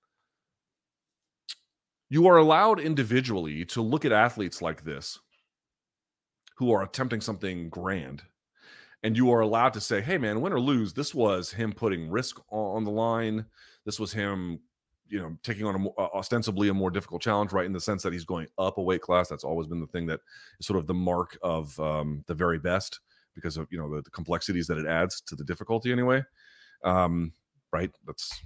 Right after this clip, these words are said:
sort of the general rule in combat sports. And, and if he makes it a strong account of himself, but then loses, you're allowed to be like, "Wow, man, that was, like, impressive," or, you know, "I take my hat off to him," or whatever kind of thing you wanna say to, to honor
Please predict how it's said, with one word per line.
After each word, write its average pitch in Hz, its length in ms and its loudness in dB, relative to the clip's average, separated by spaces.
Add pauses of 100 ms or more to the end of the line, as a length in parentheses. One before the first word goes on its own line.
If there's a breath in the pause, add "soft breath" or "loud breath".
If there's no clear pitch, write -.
sort 87 180 -4
of 76 60 -4
the 76 60 -8
general 85 320 -2
rule 92 180 -2
in 92 60 -6
combat 101 360 0
sports. 113 480 2
And, 101 480 2 (500 loud breath)
and 107 260 4
if 110 80 2
he 147 80 2
makes 143 240 4
it 117 120 2 (180)
a 110 60 -6
strong 120 240 6
account 120 240 4
of 110 60 4
himself, 107 340 4
but 98 120 0
then 104 160 4
loses, 131 380 2
you're 214 140 6
allowed 156 320 6
to 113 60 -8
be 127 100 0
like, 90 200 2
"Wow, 104 200 4
man, 87 180 -2
that 113 100 0
was, 107 140 -2
like, 92 320 -6
impressive," 82 760 -2
or, 78 500 -6 (440 soft breath)
you 92 80 -6
know, 82 140 -2
"I 82 80 0
take 101 160 0
my 90 120 -2
hat 104 180 4
off 95 160 2
to 92 220 -4
him," 85 140 -4
or 82 120 0
whatever 156 320 6
kind 127 260 0
of 107 80 -2
thing 131 160 -2
you 113 100 0
wanna 104 160 0
say 117 200 0
to, 95 420 -4 (360 soft breath)
to 113 200 0
honor 117 680 2